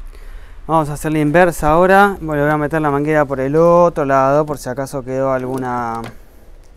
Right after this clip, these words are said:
alguna, mm, impureza atrapada en alguno de los, de los canales, para que no tire todo el agua, porque ahora va a venir de abajo para arriba, ¿sí? Para que no tire todo el agua por,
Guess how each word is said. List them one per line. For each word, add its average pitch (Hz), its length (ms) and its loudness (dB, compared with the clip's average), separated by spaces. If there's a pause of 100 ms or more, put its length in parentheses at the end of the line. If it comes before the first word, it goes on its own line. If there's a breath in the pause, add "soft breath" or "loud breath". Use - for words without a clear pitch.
(500 soft breath)
alguna, 123 720 -6
mm, 113 720 -16
impureza 123 840 -6 (100)
atrapada 127 520 -6
en 127 80 -6
alguno 123 380 -6
de 120 120 -8
los, 113 440 -8 (300)
de 143 120 -12
los 131 120 -12
canales, 143 580 -4 (360 loud breath)
para 123 180 -6
que 127 100 -4
no 147 120 -4
tire 165 320 0
todo 151 280 0
el 147 100 -2
agua, 156 360 2 (140)
porque 135 120 -4
ahora 147 160 4
va 143 80 4
a 139 40 4
venir 139 280 0
de 147 60 0
abajo 135 280 0
para 127 160 -2
arriba, 143 340 -2
¿sí? 151 160 -10
Para 143 180 -6
que 120 100 -8
no 123 120 -6
tire 127 240 -8
todo 123 200 -6
el 123 100 -6
agua 127 240 -4
por, 117 360 -6